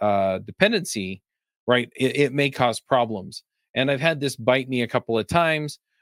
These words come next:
Um, the other thing is, is that if you're not really constrained on your, uh, gem versions in your bundle,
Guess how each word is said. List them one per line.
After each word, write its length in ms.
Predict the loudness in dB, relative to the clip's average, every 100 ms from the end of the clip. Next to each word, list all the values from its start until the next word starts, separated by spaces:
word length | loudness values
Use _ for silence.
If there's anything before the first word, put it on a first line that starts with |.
| -2
Um, 360 | 0 0 -2 -2
the 120 | 0
other 180 | 0 -2
thing 260 | -2 0
is, 200 | 0 0
is 160 | -2 0
that 240 | 0 0 -4 _
if 220 | -4 -2
you're 100 | 0
not 220 | 0 0 -2
really 480 | -6 -2 0 0
constrained 600 | -2 -4 -4 -2 -2 -2 -2
on 340 | 0 0 0
your, 420 | -2 -2 -2 -6 -10 _ _ _ -2
uh, 160 | 0
gem 280 | 2 0 4
versions 400 | 4 2 0 -2
in 240 | 0 0
your 180 | 2 0
bundle, 520 | 2 0 2 0 -2